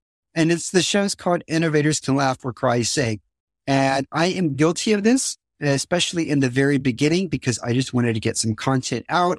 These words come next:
I was just grateful for just getting guests to participate. Unfortunately, many of those times, those conversations were dull.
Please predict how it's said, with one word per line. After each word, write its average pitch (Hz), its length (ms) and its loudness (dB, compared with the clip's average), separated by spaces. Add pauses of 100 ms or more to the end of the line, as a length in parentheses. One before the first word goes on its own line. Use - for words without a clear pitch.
I 120 80 -8
was 123 160 2
just 113 280 -2
grateful 143 480 0
for 131 160 -4
just 123 200 -2
getting 127 300 0
guests 123 300 0
to 139 80 -6
participate. 208 800 -4
Unfortunately, 175 800 -2 (400)
many 170 240 4
of 175 60 2
those 175 180 0
times, 160 500 -2 (460)
those 131 340 2
conversations 127 840 -2
were 101 140 -6
dull. 127 460 2